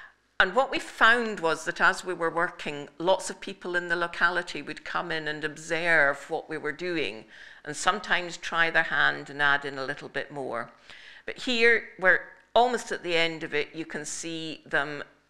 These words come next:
struggling. This is, you're mostly seeing the back of it there, but it allows you to see quite clearly the effort that they've put into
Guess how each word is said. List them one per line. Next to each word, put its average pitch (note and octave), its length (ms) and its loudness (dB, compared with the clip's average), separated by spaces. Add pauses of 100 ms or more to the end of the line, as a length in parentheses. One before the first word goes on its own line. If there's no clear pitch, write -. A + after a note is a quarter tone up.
(720)
struggling. D#3 560 -2
This E3 180 -2
is, E3+ 140 -8 (200)
you're E3+ 160 0
mostly F3+ 460 0
seeing F3 400 -2
the D#3+ 80 -6
back F3 340 6
of C#3 120 -6
it - 180 -4
there, C3+ 240 4
but D3 220 -6
it - 120 -6
allows F3+ 460 2
you F3 60 -6
to - 160 -14
see D#3 240 -10
quite - 400 -6
clearly D#3+ 600 -2 (600)
the D#3+ 220 2
effort - 560 2
that - 180 -6
they've D#3 240 -6
put E3 300 -6
into C#3 760 -4